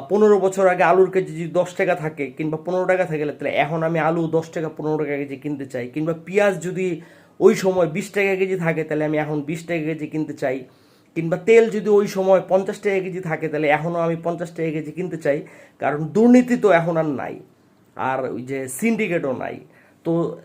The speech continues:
তাইলে জিনিসপত্রের দাম কমবে, এখনও পর্যন্ত কমতেছে না। আসলে স-, আর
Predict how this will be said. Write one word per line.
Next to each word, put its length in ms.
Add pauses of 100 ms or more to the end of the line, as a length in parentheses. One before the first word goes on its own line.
(100)
তাইলে 220
জিনিসপত্রের 540
দাম 180
কমবে, 500
এখনও 320
পর্যন্ত 280
কমতেছে 500
না। 100
আসলে 260
স-, 340
আর 320